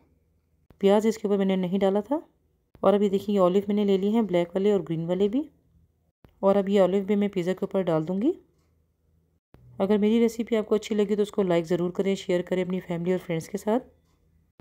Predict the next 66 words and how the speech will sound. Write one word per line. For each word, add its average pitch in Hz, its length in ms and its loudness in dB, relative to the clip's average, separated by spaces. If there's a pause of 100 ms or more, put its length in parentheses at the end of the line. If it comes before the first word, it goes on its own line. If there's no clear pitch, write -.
(260)
तो 180 100 2
देखिए, 185 260 -2
ऑलिव 196 200 4
जो 220 160 0
है 220 80 0
मैंने 196 160 2
इसके 196 160 -2
ऊपर 196 160 0
डाल 160 220 2
दिए 185 160 0
हैं। 262 200 0 (1160)
और 208 140 4
अब 233 140 2
इस 226 100 -2
डिश 208 180 -4
को 214 100 2
मैं 208 120 2
दोबारा 180 300 2
से 214 160 0
ओवन 180 200 0
में 196 120 2
रखूँगी। 196 380 -2 (500)
सिर्फ 208 240 -2
इसको 196 200 0
इतना 196 180 0
ही 214 100 2
बेक 190 200 2
करना 196 180 0
है, 208 80 0
ताकि 185 220 -2
ये 185 80 0
चीज़ 190 220 -6
जो 202 120 -2
है 196 60 0
इसके 185 180 -4
ऊपर 175 120 -4
से 180 140 -4
मेल्ट 156 260 -2
हो 185 80 2
जाए। 226 200 2 (1200)
तो 208 60 0
चार 202 200 4
से 214 160 -2
पाँच 214 260 -2
मिनट 214 160 0
तक 208 100 -2
के 208 120 0
लिए 196 80 0
इसको 196 200 -4
मैं 208 180 0
दोबारा 165 300 0
से 185 140 0
बेक 165 220 -4
करने 175 200 -2
रख 170 140 -2
देती 185 240 -4
हूँ 190 180 -4
ओवन 165 280 -2
में। 233 120 2
ओवन 202 260 0
को 214 100 -4
मैंने 214 220 0
बंद 175 200 -2
नहीं 185 180 -2
किया 208 160 0
था। 247 180 -4